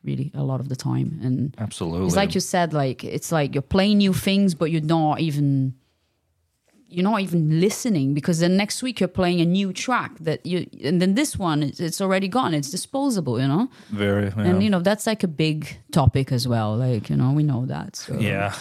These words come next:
Speaker 2: and
Speaker 1: yeah.
Speaker 2: it's a very sad one.
Speaker 1: Yeah.
Speaker 2: <laughs> We're having a pretty
Speaker 1: <laughs>
Speaker 2: optimistic, some of these podcasts we get a little dark, but this one's been fairly optimistic, so we'll keep it that
Speaker 1: Keep
Speaker 2: way.
Speaker 1: it like that. <laughs>
Speaker 2: But something
Speaker 1: Yeah.
Speaker 2: that's sort of a downer is,
Speaker 1: Mm.
Speaker 2: uh, well,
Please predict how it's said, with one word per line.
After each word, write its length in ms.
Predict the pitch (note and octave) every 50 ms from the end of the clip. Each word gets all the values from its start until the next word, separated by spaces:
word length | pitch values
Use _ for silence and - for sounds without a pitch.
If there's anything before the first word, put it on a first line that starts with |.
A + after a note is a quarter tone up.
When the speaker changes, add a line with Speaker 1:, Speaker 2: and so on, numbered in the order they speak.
| - -
Speaker 2:
and 80 | - D#3+
Speaker 1:
yeah. 80 | C3 A#2+
Speaker 2:
it's 120 | A2+ - -
a 40 | B2+
very 340 | A2+ A2+ A#2 A2+ A2 G#2 G2+
sad 380 | - - - G#2 G2 G2 G2+ F#2+
one. 200 | G2+ F#2+ F#2+ -
Speaker 1:
Yeah. 200 | - D#3+ D#3 D3+ C#3+
Speaker 2:
<laughs> 80 | - -
We're 520 | F#3+ E3+ D3 D3 F#3+ A3+ B3+ - - C#4+
having 200 | C#4+ D4+ - F#3 F4
a 100 | F#4 F4
pretty 260 | - F3 - - C#3+
Speaker 1:
<laughs> 100 | - G4
Speaker 2:
optimistic, 480 | E4+ - - F4 D#4 - B2+ - E4+ C4
some 140 | F3+ F3+
of 80 | - -
these 120 | D#3+ C#3
podcasts 680 | D3+ - C3+ B2+ B2 B2 B2 - C3 A#2 A2+ A2+ - -
we 80 | A#2+ A2
get 180 | G#2 A#2 A2 G#2+
a 80 | A#2
little 200 | A2 A2 A2 G2+
dark, 340 | - - G#2+ G2+ G#2 G#2 -
but 80 | - -
this 220 | D#3 D#3+ - -
one's 180 | G#3 F#3 E3+ C#3
been 140 | D3 C3
fairly 420 | B2+ A#2+ - C3+ B2+ A#2 A2+ G#2+ G2
optimistic, 640 | F#2+ F#2 - - - - A4+ G4 - - A#4 C#5+ -
so 160 | - - -
we'll 80 | -
keep 320 | - - - - - - -
it 100 | F2+ -
that 140 | G2 F#2 F#2+
Speaker 1:
Keep 100 | F#2 F#2
Speaker 2:
way. 80 | F2+ -
Speaker 1:
it 40 |
like 200 | - - - A#3
that. 540 | A#3+ A3 - G#4 - - - - - - - A4+
<laughs> 60 | - - - - - -
Speaker 2:
But 120 | - B2+ -
something 580 | - - - - F3+ F#3 - - - C#3 -
Speaker 1:
Yeah. 60 | - -
Speaker 2:
that's 180 | - A#2+ A#2 -
sort 440 | - - - - - C3 C#3 D3+ D3+
of 60 | B2+
a 40 | G#2+
downer 460 | F2 - G2+ F#2+ G2 G2 G2+ G#2 G#2+
is, 440 | A2+ - A2 G#2 G#2 G2+ G2 F#2+ F#2
Speaker 1:
Mm. 120 | F2+ F2 E2+
Speaker 2:
uh, 400 | G2+ G2 G2 G2 G2+ G2 G2 G2 -
well, 460 | - A#2+ A#2 A2 G#2+ G#2 F#2+ _ _